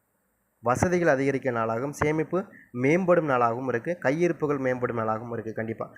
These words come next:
அதாவது நீங்க சேமிப்பு, டெபாசிட் எதுவும் பண்றீங்க அப்படின்னா, கண்டிப்பா இந்த நாள்ல டெபாசிட் பண்றதுக்கும் கொஞ்சம் வாய்ப்பு இருக்கும். ஆனா இன்னைக்கு ஞாயிற்றுக்கிழமை நாள் பண்ண முடியாது. நீங்க எடுத்து வைங்க, நாளைக்கு போய் பண்ணிக்கலாம். சரிங்களா?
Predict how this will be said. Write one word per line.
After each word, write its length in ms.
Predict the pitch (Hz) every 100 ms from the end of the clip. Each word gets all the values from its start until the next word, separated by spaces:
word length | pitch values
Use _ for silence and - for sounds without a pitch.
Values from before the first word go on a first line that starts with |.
| - -
அதாவது 240 | 123 135
நீங்க 180 | 135 131
சேமிப்பு, 480 | 123 143 143 120 135
டெபாசிட் 380 | 127 131 131 127
எதுவும் 280 | 123 123
பண்றீங்க 300 | 120 120 117
அப்படின்னா, 260 | 110 113 160
கண்டிப்பா 300 | 156 151 151
இந்த 200 | 143 143
நாள்ல 260 | 139 135 127
டெபாசிட் 360 | 117 123 123 -
பண்றதுக்கும் 360 | 117 113 139 185 - - -
கொஞ்சம் 220 | 120 117
வாய்ப்பு 220 | 117 123
இருக்கும். 200 | 120 123
ஆனா 100 | 151
இன்னைக்கு 300 | 135 135 135
ஞாயிற்றுக்கிழமை 480 | 127 139 151 139 131
நாள் 140 | 123 113
பண்ண 180 | 113
முடியாது. 240 | 127 120 143
நீங்க 160 | 131
எடுத்து 260 | 123 156 170
வைங்க, 140 | 160
நாளைக்கு 400 | 170 135 131 131
போய் 120 | 127 113
பண்ணிக்கலாம். 240 | 113 104 107
சரிங்களா? 300 | 123 120